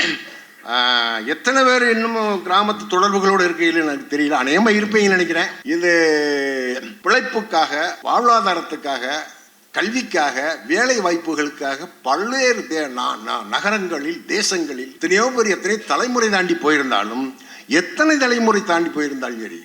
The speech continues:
பத்து தலைமுறை தாண்டினாலும் உங்க பூர்வீகம் கிராமம் தான், அந்த வேறு அங்கேதான் இருக்கு. அந்த கிராமத்துல,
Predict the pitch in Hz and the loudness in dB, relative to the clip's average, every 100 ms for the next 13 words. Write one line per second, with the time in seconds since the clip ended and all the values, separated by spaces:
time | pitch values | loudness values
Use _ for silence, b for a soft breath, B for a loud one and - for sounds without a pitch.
0 | - 135 151 214 220 226 226 190 170 165 | -4 -2 0 0 2 4 4 2 2 2
1 | 165 170 151 160 175 160 160 131 127 123 | 2 2 2 2 2 2 -2 -2 -2 -2
2 | 113 98 - - - - 107 110 123 156 | -6 -10 -16 -20 -20 -16 -12 -6 -2 -2
3 | 147 127 131 127 101 - - - 143 220 | -2 -2 -2 -2 -4 -16 -14 -4 -2 0
4 | 262 214 156 139 170 175 - 92 90 | 0 -2 -2 0 0 -2 -6 -10 -12